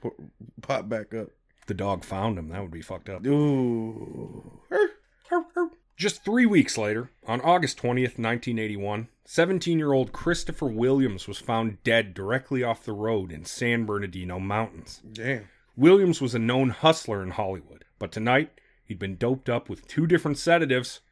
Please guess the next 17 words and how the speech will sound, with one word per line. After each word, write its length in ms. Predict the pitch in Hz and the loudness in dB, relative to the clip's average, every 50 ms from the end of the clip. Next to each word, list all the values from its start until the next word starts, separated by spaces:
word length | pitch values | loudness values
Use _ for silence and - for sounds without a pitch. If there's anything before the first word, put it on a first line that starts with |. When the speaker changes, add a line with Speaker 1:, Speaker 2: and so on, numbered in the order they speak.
| _ _ _ | _ _ _
Speaker 2:
and 80 | 98 98 | -6 -6
had 200 | 98 90 87 _ | -6 -6 -8 _
paper 380 | - - 160 165 - 160 139 | -2 -2 -2 -2 0 0 0
jammed 480 | 117 - - 117 110 117 117 117 120 117 | 0 0 -2 -4 -2 -2 -2 -2 -2 -2
in 200 | 117 - 101 98 | -4 -4 -6 -6
his 140 | 98 87 - | -6 -6 -4
nostrils, 720 | 120 123 131 139 147 139 - - 143 143 143 147 143 - | -2 0 0 0 0 -2 -2 0 2 4 4 2 0 -4
which 240 | 127 113 107 - - | -6 -6 -6 -6 -8
caused 400 | - - 117 107 98 98 - - | -6 -2 -2 0 0 -2 -4 -8
him 160 | 101 90 87 82 | -10 -12 -10 -12
to 60 | 87 | -12
suffocate. 640 | - - - 117 117 - - 95 - - - - - _ _ _ _ _ | -12 -6 -2 -2 -2 -2 -4 -12 -14 -14 -18 -20 -20 _ _ _ _ _
Speaker 1:
Hmm. 300 | - 185 165 127 101 101 98 180 _ _ _ _ _ _ _ _ _ - | -6 -4 -4 -4 -6 -10 -14 -18 _ _ _ _ _ _ _ _ _ -14
That's 180 | 131 165 - | -14 -12 -12
a 60 | - 104 | -12 -12
new 200 | 101 104 104 104 | -10 -10 -8 -8
one. 200 | 107 117 135 | -8 -10 -12